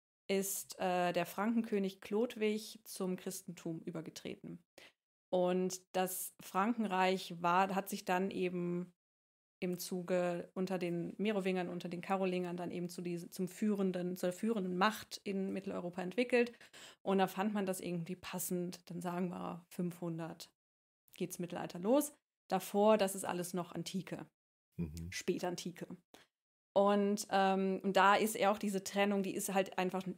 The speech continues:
Speaker 1: irgendwie gewählt worden, weil man sagte, das passt. Also das darf man auch heutzutage auf gar keinen Fall so eng sehen, nach dem Motto, fünfhundert geht was ganz Neues los, sondern man muss eben die Spätantike, also die Zeit von,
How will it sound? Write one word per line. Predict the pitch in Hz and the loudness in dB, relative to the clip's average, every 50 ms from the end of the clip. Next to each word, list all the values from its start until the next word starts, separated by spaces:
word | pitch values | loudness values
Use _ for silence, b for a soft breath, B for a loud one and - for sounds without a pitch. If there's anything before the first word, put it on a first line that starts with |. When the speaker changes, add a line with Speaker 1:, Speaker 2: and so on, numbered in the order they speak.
| _ - _ _ _ - | _ -20 _ _ _ -6
Speaker 1:
irgendwie | - 196 196 175 - - 190 180 175 | 0 0 0 0 0 -2 -2 -2 0
gewählt | 180 175 175 185 180 196 202 202 | -2 -2 0 4 4 4 2 2
worden, | 202 196 190 185 190 185 180 | -4 0 2 2 2 2 0
weil | 175 175 175 | -2 -2 -2
man | 175 175 175 | -2 -4 -2
sagte, | 170 170 170 170 170 - 170 | 0 0 -2 -2 -2 -6 -10
das | 165 - - | -10 -10 -12
passt. | - - 190 214 220 220 - - - | -4 2 2 2 4 2 -2 -6 -4
Also | - 185 175 185 180 180 180 180 180 180 | -4 -2 0 0 0 2 2 2 2 0
das | - 185 180 - | -2 -4 -6 -2
darf | - 180 190 185 - | 0 0 0 0 0
man | 196 190 180 | -2 -2 -2
auch | 175 - - - | -2 -4 -2 -2
heutzutage | 185 190 - 196 190 - 190 185 180 180 | -2 -2 -2 -6 -10 -4 -4 -2 -2 -2
auf | - - | -6 -2
gar | - 180 180 | -2 -2 -2
keinen | - - 185 180 180 | -2 -2 -4 -4 -4
Fall | - - 185 180 180 175 | -4 -2 0 0 0 0
so | 185 180 185 | 0 -2 0
eng | - 180 180 180 180 | 0 0 0 0 0
sehen, | 170 175 175 180 185 196 190 | -2 -2 0 0 2 2 2
nach | 185 185 156 | 0 -2 -2
dem | - 185 180 | -4 -4 -2
Motto, | 180 180 180 175 | -2 -2 -4 -6
fünfhundert | - 185 180 180 - 185 180 180 170 - | -6 -6 -6 -4 -4 -2 -2 -2 -4 -4
geht | 180 175 - | -6 -6 -6
was | 180 170 - | -6 -8 -6
ganz | - 175 175 175 175 - | -4 -4 -4 -4 -6 -6
Neues | 175 170 170 170 - | -6 -4 -4 -6 -4
los, | - 196 220 247 262 262 - _ _ B B B B B B B B _ - | -2 0 0 0 0 -2 -6 _ _ B B B B B B B B _ -8
sondern | - 175 185 190 190 190 185 190 190 190 | 0 2 2 4 4 4 4 4 4 2
man | 185 185 190 | 2 2 2
muss | 190 202 190 - | 0 -2 -4 -4
eben | - 185 190 185 | -4 -2 0 0
die | 185 175 | 0 0
Spätantike, | - - - 190 196 202 - - 196 196 - 202 190 190 - - 196 190 185 180 180 - | -2 -4 0 0 0 0 0 0 -2 -2 -2 -2 -4 -4 -2 0 2 2 2 2 0 -2
also | 180 175 180 | -4 -6 -6
die | 170 180 180 | -8 -8 -10
Zeit | - - - - 180 185 180 180 180 180 - - _ _ _ _ _ _ _ _ _ _ _ _ _ _ - _ - - | -8 -8 -8 -4 -2 0 2 2 2 0 -4 -14 _ _ _ _ _ _ _ _ _ _ _ _ _ _ -20 _ -20 -20
von, | - - 185 175 175 165 175 | -10 -8 -6 -6 -6 -6 -8